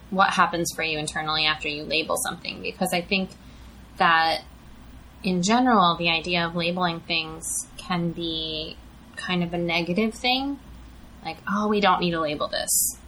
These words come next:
or, like, "We're just gonna exist. We don't have to put a label on it." Um, but at the same time, sometimes being able to identify something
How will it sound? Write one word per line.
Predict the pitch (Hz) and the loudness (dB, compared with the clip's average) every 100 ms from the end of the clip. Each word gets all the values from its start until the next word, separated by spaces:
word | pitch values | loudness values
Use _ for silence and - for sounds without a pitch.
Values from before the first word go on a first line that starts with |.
| - | -12
or, | - | -6
like, | 156 147 - - - - - | -4 -4 -6 -16 -20 -20 -16
"We're | 190 | -10
just | - - | -8 -2
gonna | 202 202 | 0 0
exist. | 214 202 247 208 - - | 0 0 2 2 2 0
We | 180 | 2
don't | 185 190 | 2 2
have | 202 - | -2 -2
to | |
put | - 202 | -2 0
a | 190 | 2
label | 185 190 170 | 0 0 2
on | 160 156 | 2 2
it." | 151 - - - - - - | -2 -4 -16 -18 -18 -14 0
Um, | 185 170 147 - - - - | 2 4 2 -2 -14 -10 0
but | 214 - | 2 2
at | 220 | 0
the | 185 | -2
same | 175 - 214 254 294 | -2 0 2 4 2
time, | - 180 165 175 220 269 - - - - - | 0 2 4 4 4 2 -4 -20 -20 -20 -14
sometimes | - 220 233 247 247 220 208 202 - | -2 2 2 2 2 2 2 -2 -2
being | 190 185 | -2 -2
able | 180 180 180 - | -2 -4 -4 -2
to | 175 165 160 156 - - - - | -2 -2 -2 -4 -6 -10 -18 -8
identify | 170 170 175 220 233 233 - - - | -6 -2 2 4 4 4 4 2 0
something | 135 - 143 190 | -4 -4 -6 -8